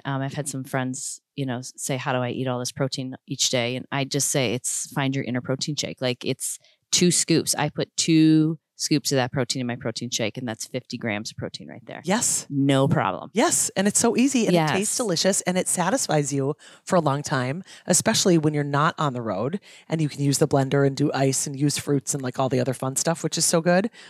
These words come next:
Speaker 2: But even on the road, the, one of the reasons I like the whey isolate is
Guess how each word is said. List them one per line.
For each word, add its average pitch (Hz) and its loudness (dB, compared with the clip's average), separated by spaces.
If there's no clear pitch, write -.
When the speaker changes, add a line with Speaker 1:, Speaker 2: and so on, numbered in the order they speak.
Speaker 2:
But 190 4
even 170 6
on 165 2
the 220 0
road, 143 4
the, 143 -2
one 147 0
of 147 -2
the 147 -4
reasons 147 -2
I 127 4
like 131 0
the 151 -2
whey 127 0
isolate 160 0
is 135 -2